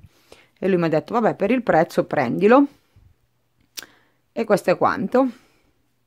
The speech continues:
E niente, se vi può interessare, come ho detto, metterò sotto il link dove l'ho comprato e,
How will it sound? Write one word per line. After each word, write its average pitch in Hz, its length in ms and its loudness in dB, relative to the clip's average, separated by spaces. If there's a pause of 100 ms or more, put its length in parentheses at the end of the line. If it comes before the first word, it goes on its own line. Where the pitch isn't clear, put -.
(640)
E 190 220 -2
niente, 160 400 -2
se 170 540 0
vi 156 180 -6
può 170 240 0
interessare, 160 720 -4
come 160 160 -8
ho 156 40 -6
detto, 147 280 -8
metterò 147 340 -8
sotto 151 360 -12
il 208 80 -2
link 160 340 -8
dove 147 220 -8
l'ho 143 100 -10
comprato 156 680 -6
e, 143 280 -10